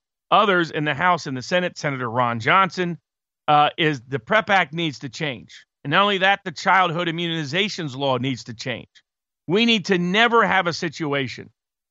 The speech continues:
where the, a drug company's only skin in the game is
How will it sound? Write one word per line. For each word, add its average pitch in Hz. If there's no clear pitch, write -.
where 160
the, 156
a 151
drug 180
company's 170
only 214
skin 208
in 180
the 151
game 147
is 131